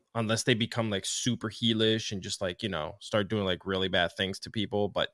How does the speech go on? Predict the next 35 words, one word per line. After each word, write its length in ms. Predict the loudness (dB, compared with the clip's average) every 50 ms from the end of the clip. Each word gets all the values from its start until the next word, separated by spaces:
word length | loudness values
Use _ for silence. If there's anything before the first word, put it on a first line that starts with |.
| _ -2
kinda 280 | 0 2 2 2 2
in 200 | 2 0 0 0
that 180 | 0 0 0 0
character 460 | 0 2 2 2 0 -2 -2 -2 0
that 180 | 0 0 0 0
they 100 | 2 2
are. 220 | 2 2 0 -4 _ _ _ _ _ _ _ _ _ _ _ _ _ _
But 180 | 10 10 10 12
I'm 140 | 10 10 10
gonna 140 | 10 10 10
enjoy, 320 | 10 10 10 10 10 8 8 6
I'm 140 | 4 4 6
gonna 120 | 6 6
enjoy 200 | 6 6 8 8
it. 60 | 8
I'm 140 | 8 8 8
not 140 | 8 8 8
gonna 320 | 6 6 6 6 4 2 0 -4 _ _ _ _ _ 4
think 180 | 4 4 6 8
negatively. 1000 | 8 8 8 8 8 6 6 6 4 6 8 10 10 10 10 8 8 6 2
I'm 220 | -2 -4 -6 -6 -4
not 220 | -4 -4 -4 -4
gonna, 200 | -4 -4 -2 -2
like, 260 | 0 0 0 -2 -4 _ _ _
say 280 | -10 -6 -2 0 0 2
anything 380 | 2 0 0 2 0 0 2 2
bad, 920 | 2 4 4 4 4 4 2 2 0 0 -2 -2 -4 -4 -6 -6 -6 -6 -4
you 140 | -2 -2 -2
know, 100 | -2 -4
'cause 240 | -6 -6 -6 -6 -4
sometimes 720 | -6 -4 -4 -4 -4 -4 -6 -4 -2 0 0 0 2 4
I 200 | 4 4 2 2 _ _ _ _ _ _
tend 280 | 0 4 4 4 4 4
to, 100 | 2 2
like, 380 | 4 4 2 2 0 -4 -14